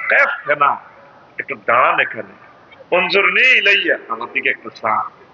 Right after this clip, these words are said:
আসআলুকা শাইআন, আমি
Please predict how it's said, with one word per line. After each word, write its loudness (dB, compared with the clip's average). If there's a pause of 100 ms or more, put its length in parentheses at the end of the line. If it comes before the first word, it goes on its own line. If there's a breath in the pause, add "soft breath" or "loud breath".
(480)
আসআলুকা 2
শাইআন, 0 (800)
আমি 2